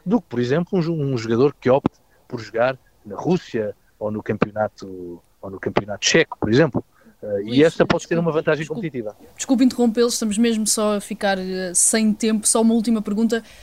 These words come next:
Speaker 2: eh, sobre esta questão do Brexit. Há quem considere que esta é uma hipótese para o futebol inglês assumir um papel de relevo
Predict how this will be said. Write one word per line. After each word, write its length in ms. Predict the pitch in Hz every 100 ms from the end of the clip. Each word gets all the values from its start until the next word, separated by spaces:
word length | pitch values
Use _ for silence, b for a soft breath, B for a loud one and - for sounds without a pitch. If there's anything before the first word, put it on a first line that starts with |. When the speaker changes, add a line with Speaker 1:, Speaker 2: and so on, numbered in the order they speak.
| B
Speaker 2:
eh, 300 | - 220 214
sobre 260 | 196 226 233
esta 140 | -
questão 240 | 220 - 220
do 160 | 208
Brexit. 520 | 196 214 208 - 220
Há 80 | 190
quem 220 | 185 190
considere 460 | 185 190 - 190 196
que 100 | 196
esta 200 | 185 190
é 40 |
uma 400 | 180 180 175 165
hipótese 560 | 156 160 - 202 185 -
para 160 | - 190
o 40 |
futebol 280 | - 202 202
inglês 300 | 196 196 190
assumir 260 | 190 220
um 60 | 208
papel 420 | 202 202 214 196
de 120 | 185
relevo 580 | 180 196 220 233 202 -